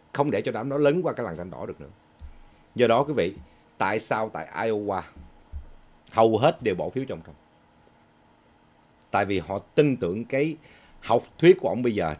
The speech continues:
trong giai đoạn này là thích hợp, trắng đen rõ ràng. Một là chọn bảo thủ, hai là chọn cấp tiến,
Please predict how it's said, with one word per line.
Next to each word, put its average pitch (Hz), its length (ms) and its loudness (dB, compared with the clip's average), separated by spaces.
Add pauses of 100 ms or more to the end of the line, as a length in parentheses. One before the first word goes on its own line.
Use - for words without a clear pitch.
(260)
trong 147 220 4
giai 123 100 4
đoạn 85 180 -4
này 78 140 -8 (580)
là 87 120 -4
thích - 180 -10
hợp, 76 220 -8 (420)
trắng 165 360 2 (160)
đen 117 420 2
rõ 76 220 -8
ràng. 95 140 -12 (1400)
Một 113 360 4
là 104 100 -4
chọn 92 300 -6 (100)
bảo 80 140 -6
thủ, 95 320 -6
hai 151 280 2
là 117 160 4
chọn 80 160 -10
cấp - 180 -12
tiến, 120 160 -8